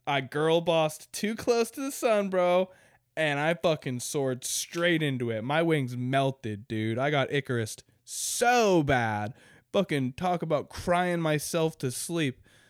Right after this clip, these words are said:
But I think that's what's gonna happen either way. If you are setting your record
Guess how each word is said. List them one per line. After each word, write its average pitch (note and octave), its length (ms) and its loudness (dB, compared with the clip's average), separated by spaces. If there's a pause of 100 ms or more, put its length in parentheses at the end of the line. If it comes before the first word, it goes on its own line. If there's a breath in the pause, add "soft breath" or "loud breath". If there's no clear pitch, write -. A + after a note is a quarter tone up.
(1160 soft breath)
But A#3+ 100 4
I A#3+ 80 6
think B3+ 220 0
that's B3+ 160 4
what's B3+ 160 -6
gonna B3 240 0
happen A#3 400 0
either A3+ 260 2
way. G#3+ 360 2
If D#3 260 -4
you A3+ 300 -2
are G3+ 120 0
setting G3 680 -2
your E3+ 340 -2
record C3+ 600 -4